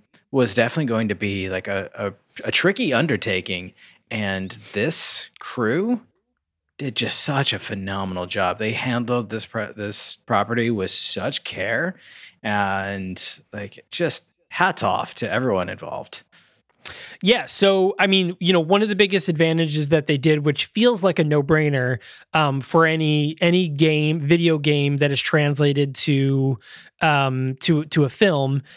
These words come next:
Speaker 2: or a series for that matter, Halo, looking
Speaker 1: Yeah.
Speaker 2: at you.
Speaker 1: Yeah, right.
Speaker 2: You get the original writer on. So Neil
Speaker 1: Yeah.
Speaker 2: Druckmann was the original writer for, uh, The Last of Us video game series,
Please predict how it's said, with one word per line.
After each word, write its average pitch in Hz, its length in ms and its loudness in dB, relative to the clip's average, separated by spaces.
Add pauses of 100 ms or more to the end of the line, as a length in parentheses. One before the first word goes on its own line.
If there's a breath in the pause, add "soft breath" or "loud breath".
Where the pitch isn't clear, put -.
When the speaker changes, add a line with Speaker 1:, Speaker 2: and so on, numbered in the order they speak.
(160 loud breath)
Speaker 2:
or 165 140 4
a 139 40 2
series 139 480 0
for 143 140 -2
that 135 180 2
matter, 131 300 2
Halo, 127 640 -2
looking 127 300 -2
Speaker 1:
Yeah. 123 80 -2
Speaker 2:
at 127 60 -6
you. 123 180 2
Speaker 1:
Yeah, 139 200 0
right. 107 260 2 (640 soft breath)
Speaker 2:
You 202 120 4
get 247 180 2
the 269 120 2
original 214 360 4
writer 214 360 2
on. 120 220 -10
So 175 220 4
Neil 196 260 4
Speaker 1:
Yeah. 165 100 2
Speaker 2:
Druckmann 196 400 2
was 180 140 2
the 185 100 2
original 180 340 4
writer 170 380 2
for, 165 720 2
uh, 151 380 4
The 160 120 4
Last 160 300 2
of 160 60 2
Us 151 140 2
video 240 300 4
game 147 220 0
series, 139 580 0